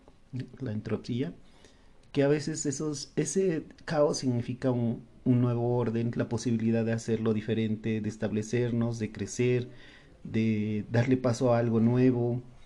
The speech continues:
de mejorar algo que, que era bueno. Yo creo que si podemos enfocarnos hacia allá, esta,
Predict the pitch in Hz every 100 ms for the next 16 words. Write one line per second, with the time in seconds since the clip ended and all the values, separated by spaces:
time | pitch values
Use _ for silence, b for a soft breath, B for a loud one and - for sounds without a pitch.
0 | b b - - - 117 120 117 110 110
1 | 107 107 104 127 143 143 131 131 117 -
2 | 117 113 113 131 127 127 131 - b b
3 | b b b - - 120 135 143 - 143
4 | 139 135 135 - 123 110 107 90 - 123
5 | - 120 120 131 139 123 117 - 120 120
6 | 117 - 110 110 117 123 135 - 117 113
7 | - 123 117 107 90 85